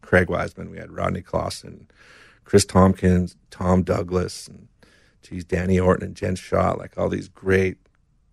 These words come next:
country writers. And, um, we came down for a week,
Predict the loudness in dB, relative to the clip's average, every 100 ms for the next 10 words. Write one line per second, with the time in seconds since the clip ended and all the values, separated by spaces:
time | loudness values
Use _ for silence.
0 | _ _ -8 -6 -6 -4 -6 -6 -8 -10
1 | -20 _ _ -12 -8 -4 -4 -4 -6 -10
2 | -14 -18 _ _ _ _ -12 -12 -2 2
3 | 4 4 4 6 6 6 2 -2